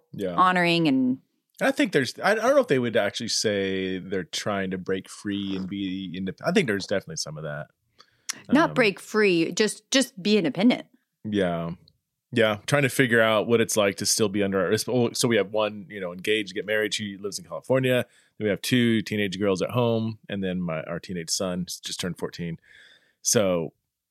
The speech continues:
Speaker 1: yeah, that, that, especially the two older girls are driving, they have jobs, they have,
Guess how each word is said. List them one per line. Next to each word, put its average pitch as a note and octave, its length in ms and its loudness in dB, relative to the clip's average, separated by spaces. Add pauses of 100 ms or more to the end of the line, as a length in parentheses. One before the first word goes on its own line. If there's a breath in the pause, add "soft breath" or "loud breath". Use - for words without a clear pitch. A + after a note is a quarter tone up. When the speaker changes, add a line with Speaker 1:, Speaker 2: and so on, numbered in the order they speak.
(180)
Speaker 1:
yeah, B2 300 4
that, B2+ 200 2
that, B2 200 2
especially D3 340 2
the - 60 -4
two C3 100 4
older G2+ 180 2
girls C#3 380 4
are F#2 60 -2
driving, A#2 380 2
they G2+ 80 0
have E2+ 100 -4
jobs, A#2 380 2
they G#2 60 4
have, F2+ 120 0